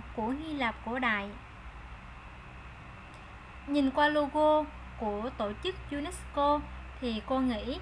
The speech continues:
các con chúng ta có thể, à, nhận thấy rằng logo của tổ chức văn hóa, khoa học và giáo dục của Liên Hợp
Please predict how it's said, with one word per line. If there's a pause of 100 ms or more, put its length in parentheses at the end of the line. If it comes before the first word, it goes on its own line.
(260)
các
con
chúng
ta
có
thể, (440)
à, (420)
nhận
thấy
rằng (2000)
logo
của
tổ (100)
chức (480)
văn
hóa, (260)
khoa
học (180)
và
giáo
dục (140)
của
Liên
Hợp